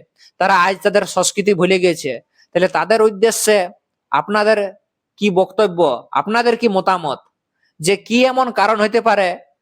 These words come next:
কি কি এমন কারণ রইতে পারে যে আজ কুর্মীরা তাদের ভাষা, ধর্ম, সংস্কৃতি ভুলতে বসেছে? অবশ্যই আপনারা আপনাদের মতামতটা নিচে কমেন্ট বক্সে কমেন্ট করে জানাবেন।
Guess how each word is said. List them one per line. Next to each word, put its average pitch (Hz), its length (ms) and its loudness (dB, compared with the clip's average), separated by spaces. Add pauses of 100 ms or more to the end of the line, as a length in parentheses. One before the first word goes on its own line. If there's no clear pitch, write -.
(140)
কি 190 80 2
কি 226 120 0
এমন 226 220 0
কারণ 208 280 2
রইতে 196 280 2
পারে 180 260 0 (420)
যে 160 120 -2 (160)
আজ 208 140 0 (460)
কুর্মীরা 202 480 2 (1000)
তাদের 190 260 0
ভাষা, 170 340 0
ধর্ম, 190 280 0
সংস্কৃতি 185 440 -2
ভুলতে 160 340 0
বসেছে? 160 360 -2
অবশ্যই 226 400 2
আপনারা 214 340 -2
আপনাদের 214 380 0
মতামতটা 202 500 -2
নিচে 185 240 -2
কমেন্ট 185 280 0
বক্সে 190 220 -4
কমেন্ট 185 260 -2
করে 185 120 -2
জানাবেন। 180 420 -2